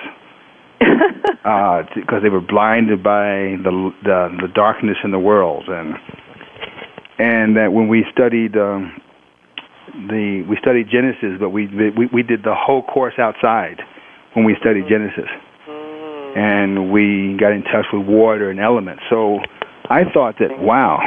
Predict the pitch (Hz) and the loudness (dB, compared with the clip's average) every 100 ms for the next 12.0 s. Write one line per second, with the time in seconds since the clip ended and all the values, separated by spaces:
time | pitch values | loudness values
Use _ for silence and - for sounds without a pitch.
0 | - - - - - - 95 131 165 139 | -6 -12 -20 -20 -4 0 4 4 2 0
1 | - 120 107 110 104 98 92 113 127 - | 0 -2 -2 -4 -2 0 2 2 0 0
2 | 139 127 107 107 104 117 95 87 - 120 | 0 2 2 0 0 2 2 0 0 0
3 | - 143 113 101 95 92 - - 92 92 | 2 2 4 2 0 -4 -10 -12 -10 -2
4 | 110 165 156 101 78 - - _ _ _ | 4 6 6 2 -6 -14 -20 _ _ _
5 | _ - - 101 98 90 80 - 143 123 | _ -20 -6 -2 0 0 -2 -2 2 2
6 | 120 123 113 - 107 104 104 101 98 95 | 4 4 4 2 0 2 2 2 0 0
7 | 90 85 85 - - - - - 101 113 | 0 0 -2 -4 -10 -14 -20 -12 0 4
8 | 117 107 95 87 - - - - - - | 4 2 0 -6 -14 -20 -20 -20 -20 -4
9 | 104 110 113 104 110 98 92 101 123 160 | 2 4 4 4 2 0 -2 -2 0 2
10 | 175 165 143 131 110 110 104 - - - | 0 -2 -4 -4 -2 0 -2 -4 -6 -2
11 | 110 104 101 - - 90 82 78 - | 0 2 0 -4 -6 -4 -2 -4 -4